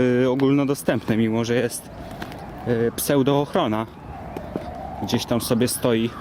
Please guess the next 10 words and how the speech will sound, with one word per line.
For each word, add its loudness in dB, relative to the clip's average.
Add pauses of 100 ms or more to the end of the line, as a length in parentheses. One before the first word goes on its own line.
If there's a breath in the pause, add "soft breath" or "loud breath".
(800)
samochód 2
i 8
budka 4
chyba, 4 (800)
jeśli 2
dobrze 4
widziałem. 4 (1120)
Pan 2
lub 2
pani, 2